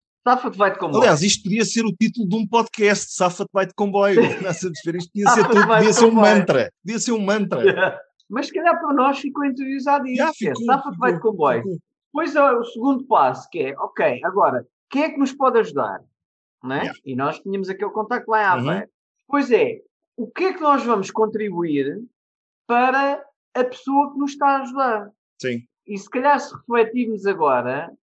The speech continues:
Speaker 1: tudo o que nós temos vindo a fazer ao longo do tempo é sempre com este conceito,
Speaker 2: É.
Speaker 1: que é safa-te, vai de comboio,
Speaker 2: É.
Speaker 1: quem é que me pode ajudar, como é que eu posso contribuir para a pessoa que me está a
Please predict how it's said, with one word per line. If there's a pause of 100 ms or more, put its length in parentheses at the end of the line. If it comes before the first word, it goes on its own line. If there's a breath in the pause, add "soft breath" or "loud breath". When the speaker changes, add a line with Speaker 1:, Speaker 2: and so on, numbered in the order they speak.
Speaker 1:
tudo
o
que
nós
temos
vindo
a
fazer
ao
longo
do
tempo (120)
é
sempre
com
este
conceito,
Speaker 2:
É.
Speaker 1:
que
é
safa-te,
vai
de
comboio,
Speaker 2:
É. (280)
Speaker 1:
quem
é
que
me
pode
ajudar, (240)
como
é
que
eu
posso
contribuir (120)
para
a
pessoa
que
me
está
a